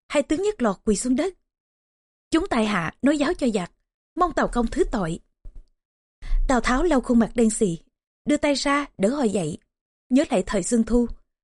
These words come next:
Ngũ Tử Tư theo nhầm Ngô Vương phù sai, lại cố chấp không chịu tỉnh ngộ, cuối cùng gặp phải họa sát thân. Việc đó đâu thể sánh với Vi Tử bỏ nhà Thương hàng nhà Chu, Hàng Tín bỏ Sở theo hắn được. Hai vị tướng quân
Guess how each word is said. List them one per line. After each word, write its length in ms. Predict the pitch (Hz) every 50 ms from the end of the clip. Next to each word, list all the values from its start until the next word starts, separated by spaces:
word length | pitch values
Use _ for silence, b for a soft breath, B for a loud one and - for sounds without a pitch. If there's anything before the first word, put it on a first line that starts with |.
| _ _ -
Ngũ 160 | 226 220 240
Tử 160 | - - 285 294
Tư 300 | - 285 262 254 240 226 - _ -
theo 120 | - 320 294
nhầm 240 | 254 262 185 208
Ngô 120 | 226 226 226
Vương 200 | 220 254 240 226
phù 180 | - 220 190
sai, 360 | 160 - - 220 220 214 214 214 - _ _ _ -
lại 160 | 233 226 233
cố 160 | - - 349
chấp 200 | 339 - 453 440
không 140 | - 285 226
chịu 160 | 214 214 190
tỉnh 160 | - - 185
ngộ, 380 | 196 240 254 233 175 156 - - - _ _ _ _ _ _
cuối 120 | - 359 381 - -
cùng 260 | 277 226 196 196 226 -
gặp 120 | 202 196 -
phải 100 | 226 254
họa 200 | 254 240 190 165
sát 240 | - - - - -
thân. 240 | 240 254 247 247 240 _ _ _ _ _ _ _ _ _ _ -
Việc 200 | 214 262 233 -
đó 300 | 226 240 240 247 285 359 392 -
đâu 160 | 285 254 233
thể 160 | 214 190 196
sánh 200 | - - 247 277
với 120 | 302 330
Vi 180 | 285 240 247 226
Tử 300 | 214 - 196 165 160 202 - _ _ _ _
bỏ 120 | - 202 226
nhà 200 | 302 339 262 220
Thương 280 | - 247 285 285 285 - _ _ _
hàng 200 | - 247 196 175
nhà 120 | 180 175 160 -
Chu, 220 | - 240 254 262 240 b b b b _ _ _ _ _ -
Hàng 200 | - 262 208 185 -
Tín 260 | 262 254 294 359 370 - -
bỏ 140 | 220 208 262
Sở 220 | - - 190 160
theo 180 | - 277 277 226
hắn 160 | 220 247 294
được. 320 | 330 240 208 170 156 - _ _ _ _ _ _ _ _ _
Hai 140 | - 311 302 -
vị 80 | 240 214
tướng 220 | - - 285 349 269
quân 220 | - 277 277 277